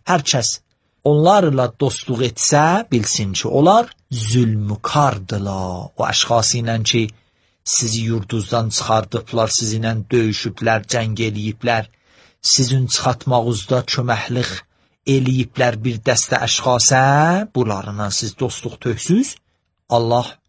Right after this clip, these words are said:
bəyan eləyir ki, siz zülmükarsınız.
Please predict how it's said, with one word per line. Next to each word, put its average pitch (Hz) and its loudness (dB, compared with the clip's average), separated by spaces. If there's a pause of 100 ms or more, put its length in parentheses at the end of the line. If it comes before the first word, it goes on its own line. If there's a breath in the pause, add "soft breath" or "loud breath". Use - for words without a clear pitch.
(140)
bəyan 185 4
eləyir 160 2
ki, - -2
siz 202 2
zülmükarsınız. 110 -2